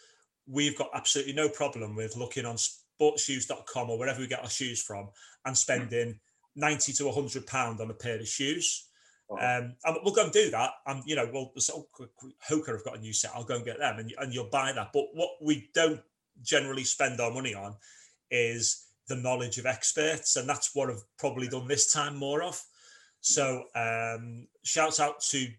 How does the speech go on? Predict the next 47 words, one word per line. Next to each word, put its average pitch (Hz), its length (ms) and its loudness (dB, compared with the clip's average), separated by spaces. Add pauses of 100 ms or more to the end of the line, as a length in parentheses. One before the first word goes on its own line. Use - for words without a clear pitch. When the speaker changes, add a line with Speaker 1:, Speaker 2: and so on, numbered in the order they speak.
(180)
Speaker 1:
Dale 139 280 6
Walker 139 380 0
from 123 180 -6
Bulletproof 135 460 -4
Bodies. 160 380 0
Saw 135 320 2
him 127 160 -4
this 127 200 -4
year. 143 240 4 (280)
Um, 120 260 -2 (120)
and 143 180 0
at - 60 -14 (260)
the 160 60 0
point 196 220 -2
I - 100 0
saw 160 280 6
him, 123 300 2 (480)
I 127 40 -4
was 131 120 -2
putting 208 280 2
miles 139 400 2
in 143 280 4
and - 480 -8
I - 20 -2
was 117 100 -2
getting 135 240 0
a 127 40 -6
niggle 127 260 -2
in 113 100 -4
my 117 80 -4
knee. 101 280 -6 (320)
Um, 110 440 -4 (180)
wasn't 185 280 0
painful, 147 640 2 (100)
wasn't 190 240 0
causing 156 280 0
me 131 80 -4
too 156 200 2
much 135 200 -8
problems, 120 540 -4
but 123 100 -6
it - 80 -10
was 131 140 -2
there. 147 320 6
And 139 80 -2
I 127 40 -6
thought, 127 320 -2